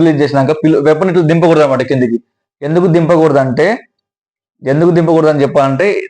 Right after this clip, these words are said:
దింపితే ఏమవుతుందంటే ఇది సైంటిఫిక్ రీజన్ అనమాట. దింపితే ఈ, ఈ, ఈ పిలోట్ ను మనం రిలీజ్ చేసినాక పిలోట్ లోంచి వచ్చే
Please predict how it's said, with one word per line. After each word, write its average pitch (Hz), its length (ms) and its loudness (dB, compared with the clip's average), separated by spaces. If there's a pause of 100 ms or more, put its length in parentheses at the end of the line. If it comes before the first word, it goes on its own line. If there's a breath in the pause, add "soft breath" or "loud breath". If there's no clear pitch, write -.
(100)
దింపితే 165 300 0
ఏమవుతుందంటే 147 460 0
ఇది 165 160 0
సైంటిఫిక్ 165 360 0
రీజన్ 143 180 0
అనమాట. 131 260 0 (560 soft breath)
దింపితే 175 440 2
ఈ, - 20 2 (200)
ఈ, - 20 2 (320)
ఈ - 20 4 (160)
పిలోట్ 170 340 0
ను 185 100 -2
మనం 170 160 0
రిలీజ్ 151 280 0
చేసినాక 143 460 -2 (180)
పిలోట్ 170 320 0
లోంచి 170 320 0 (520 loud breath)
వచ్చే 147 220 -2